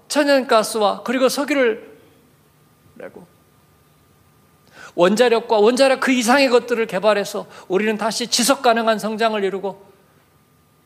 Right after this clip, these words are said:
복지사회를 이룰 거다라고 하는 것들이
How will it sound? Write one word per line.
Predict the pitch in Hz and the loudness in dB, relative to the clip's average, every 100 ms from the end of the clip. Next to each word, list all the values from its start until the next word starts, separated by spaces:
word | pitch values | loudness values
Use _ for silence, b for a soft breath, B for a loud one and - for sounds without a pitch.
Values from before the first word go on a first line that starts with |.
| _ _ _ _ - | _ _ _ _ -14
복지사회를 | 180 - 196 180 185 180 170 - | -10 -8 -6 -2 -2 -2 -6 -6
이룰 | 180 202 | -4 -4
거다라고 | 185 180 165 165 202 220 | -4 -2 -2 -2 -4 -2
하는 | 233 277 | -2 -2
것들이 | 269 269 269 254 | -2 -2 0 -2